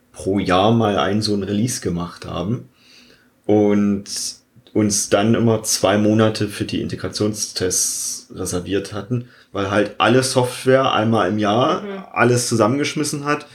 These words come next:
Speaker 1: und es wirklich jedes Jahr passiert war, dass irgendwas überhaupt nicht funktioniert hatte plötzlich mehr und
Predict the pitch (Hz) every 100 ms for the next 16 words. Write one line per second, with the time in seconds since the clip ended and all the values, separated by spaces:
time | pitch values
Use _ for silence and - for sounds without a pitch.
0 | - _ _ _ 113 104 101 - 101 113
1 | 113 101 107 143 - 101 101 95 - 98
2 | - 90 90 - - - _ _ - 135
3 | 143 120 101 104 - - - _ _ _
4 | _ _ _ - 95 104 107 110 92 -
5 | - - 101 95 95 92 85 - - 98
6 | - 95 95 107 110 135 - - 113 110
7 | -